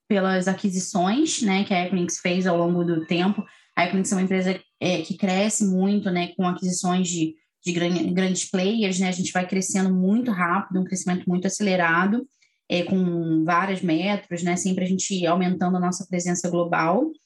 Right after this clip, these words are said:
E Managed Services está se consolidando realmente como algo presente. Em alguns mercados isso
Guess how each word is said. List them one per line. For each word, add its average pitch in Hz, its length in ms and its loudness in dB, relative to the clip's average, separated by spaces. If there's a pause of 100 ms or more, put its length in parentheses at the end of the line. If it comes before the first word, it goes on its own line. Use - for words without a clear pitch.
(400)
E 220 80 2
Managed 226 320 0
Services 233 460 -2
está 247 360 0
se - 140 -6
consolidando 247 580 0
realmente 247 420 0
como 254 220 -2
algo 240 460 0
presente. 240 560 0
Em 220 40 0
alguns 226 220 0
mercados 247 560 0
isso 311 380 -2